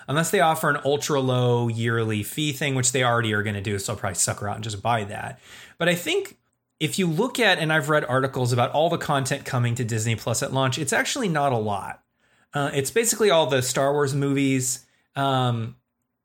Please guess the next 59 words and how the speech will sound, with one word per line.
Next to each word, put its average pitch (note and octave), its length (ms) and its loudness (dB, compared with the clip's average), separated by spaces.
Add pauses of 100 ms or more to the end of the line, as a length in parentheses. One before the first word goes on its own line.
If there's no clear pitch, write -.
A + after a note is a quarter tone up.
(180)
not C#3+ 300 2
all D#3+ 120 4
the C#3+ 140 2
M C3+ 100 0
C C#3 180 -2
U B2+ 140 2
films, A#2+ 440 0
so B2 140 -2
th-, A#2 140 -6
apparently B2 400 -2
there's A2 180 -2
some G#2 200 -2
rights G#2 260 -2
issues A2 360 -4
that G#2 200 -10
they've, G#2+ 260 -6
like, G#2 220 -4
sold G2+ 500 -4
the G#2 120 -6
rights, G2 460 -4
you A2+ 100 -8
know, G2 180 -6
to G2 220 -8
broadcast G2 520 -6
on G#2+ 80 -12
a G#2+ 40 -12
cable G#2 360 -6
or G#2+ 60 -4
something A2+ 380 -6
like A2+ 140 -6
that, A#2 180 -4
so - 120 -8
it's B2 100 -8
not E3+ 140 -2
all C3 200 2
of A#2+ 40 0
them B2 160 0
yet. B2 340 2 (520)
Um, B2 480 0
and D3 140 0
it's C#3 140 -2
a - 40 -6
fair A#3 180 0
amount A3 220 0
of C#3+ 60 0
Disney C#3 320 0
content C3 680 -2
and A2+ 140 -2
that C#3+ 160 0
kind D3 160 -4
of C3 80 -4
thing C3 180 -4
for B2 160 -6
kids, C#3 460 -2
but C#3+ 160 -2
I C3 100 2
think A3+ 540 -4 (400)
what's D3 340 2
gonna C3 240 -2